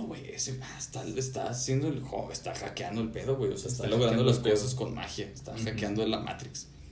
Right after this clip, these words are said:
Speaker 1: Es un hacker, básicamente sería un hacker, un mago, en
Speaker 2: Sí.
Speaker 1: este aspecto. Viéndolo así, con el análisis. Entonces, ¿qué hace?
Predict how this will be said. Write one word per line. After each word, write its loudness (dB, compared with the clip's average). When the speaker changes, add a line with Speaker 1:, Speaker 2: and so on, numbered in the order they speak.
Speaker 1:
Es -6
un 2
hacker, 2
básicamente 2
sería 0
un 0
hacker, -4
un 2
mago, -2
en -10
Speaker 2:
Sí. 2
Speaker 1:
este 4
aspecto. -2
Viéndolo 6
así, 0
con 0
el 0
análisis. 0
Entonces, 4
¿qué 4
hace? 4